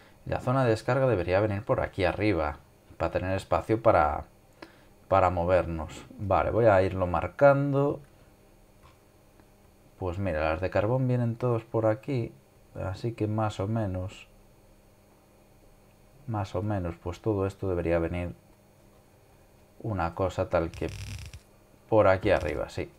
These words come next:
Aproximadamente. No sé cómo lo voy a hacer. No sé si voy a utilizar el formato que tengo arriba,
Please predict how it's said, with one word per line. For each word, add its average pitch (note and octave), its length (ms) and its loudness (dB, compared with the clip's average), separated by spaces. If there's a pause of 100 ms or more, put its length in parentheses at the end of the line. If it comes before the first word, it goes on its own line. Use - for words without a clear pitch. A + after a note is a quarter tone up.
(1800)
Aproximadamente. B2 960 4
No D#3 80 4
sé E3 100 4
cómo D#3+ 140 8
lo B2+ 80 8
voy A2 80 10
a F#2 60 10
hacer. E2 240 2
No A2+ 120 4
sé B2 140 4
si B2 160 2
voy A#2+ 140 8
a A#2 40 8
utilizar G#2+ 320 4
el G2+ 60 6
formato G#2+ 400 4
que F#2+ 80 2
tengo G2 320 4
arriba, E3 560 4